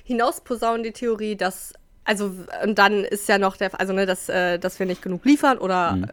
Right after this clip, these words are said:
Speaker 1: genug irgendwelche Mittel, was auch immer leisten. Ähm, ich glaub, glaub schon, dass man auch sowas sagen könnte, wie: „Wir geben der Ukraine einfach ganz viel Geld und die machen damit, was sie wollen.“ Das hilft denen bestimmt auch.
Speaker 2: Mhm.
Speaker 1: Ähm, ja, aber passiert halt irgendwie nicht so krass.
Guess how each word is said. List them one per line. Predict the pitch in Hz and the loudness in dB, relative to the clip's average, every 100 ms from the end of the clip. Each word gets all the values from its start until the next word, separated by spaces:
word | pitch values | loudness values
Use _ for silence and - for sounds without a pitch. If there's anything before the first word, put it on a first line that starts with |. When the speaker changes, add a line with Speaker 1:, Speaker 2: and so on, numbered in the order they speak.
| - | -10
Speaker 1:
genug | 180 196 190 | -8 -6 -6
irgendwelche | - 208 190 196 185 175 | -2 0 0 2 2 2
Mittel, | 185 226 262 240 | 2 2 4 4
was | 208 190 | 2 -6
auch | 214 | -2
immer | 226 | 2
leisten. | 226 226 - 240 - 277 - | 2 2 -2 -10 -10 -6 4
Ähm, | 196 180 180 170 - | 6 6 2 -6 -10
ich | 180 - | -14 -6
glaub, | - 170 - | -2 -2 -2
glaub | 175 | -6
schon, | - | -4
dass | 180 - | -6 -4
man | 170 | -6
auch | |
sowas | - 180 | -6 -4
sagen | 180 180 | -4 -4
könnte, | 190 185 | -8 -8
wie: | 185 | -8
„Wir | 180 | -4
geben | 190 185 190 | -4 -4 -6
der | - | -8
Ukraine | 202 196 185 | -8 -6 -4
einfach | 196 185 - | -6 -8 -4
ganz | 226 - | -4 -2
viel | 185 | -4
Geld | 196 262 302 | -2 -2 -2
und | 214 - | -8 -6
die | 214 | -2
machen | 220 - 247 | 0 0 -2
damit, | 220 226 - | -6 -6 -10
was | - | -12
sie | 233 | -6
wollen.“ | 254 269 262 | -2 0 -2
Das | - | -2
hilft | 233 - | -4 -4
denen | 190 | -8
bestimmt | 190 190 - | -8 -8 2
auch. | 285 - - | 2 2 -6
Speaker 2:
Mhm. | 104 107 117 | -2 -2 2
Speaker 1:
Ähm, | 208 202 196 - - | 4 4 2 -4 -4
ja, | 175 - - - | -4 -4 -14 -4
aber | 185 180 180 | 2 4 4
passiert | 180 208 226 196 | 2 -2 0 0
halt | 170 | 0
irgendwie | 180 175 | -2 -2
nicht | 175 | -6
so | 175 | -6
krass. | 170 | -6